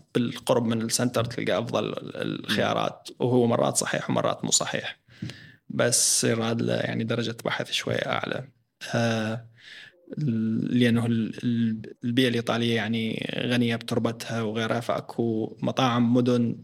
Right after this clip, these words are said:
Speaker 1: يجيبون موادهم من مزارعهم الخاصة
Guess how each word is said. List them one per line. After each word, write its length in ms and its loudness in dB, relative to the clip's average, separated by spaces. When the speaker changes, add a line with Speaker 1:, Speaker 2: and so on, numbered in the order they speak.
Speaker 1:
يجيبون 340 4
موادهم 720 2
من 200 2
مزارعهم 520 2
الخاصة 600 2